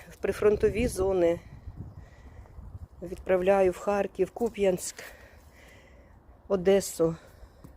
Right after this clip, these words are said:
Дуже багато населених пунктів. Сьогодні у мене чотири відправки.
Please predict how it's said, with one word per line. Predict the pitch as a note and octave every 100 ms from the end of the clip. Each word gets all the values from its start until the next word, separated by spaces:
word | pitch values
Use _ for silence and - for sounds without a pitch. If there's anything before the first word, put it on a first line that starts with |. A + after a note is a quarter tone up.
| - _ - -
Дуже | A3 G3+
багато | F3 F#3 F#3+ -
населених | F3 F3+ - F3+ F3+ F3+ -
пунктів. | - B3 B3 - F#3+ - - - - - - - - - - - - - -
Сьогодні | - G3 G3 F3+
у | F3
мене | F3+ E3+
чотири | E3+ - A3 G3+ F#3+ - - -
відправки. | F#3+ - A#3 A3+ - F3+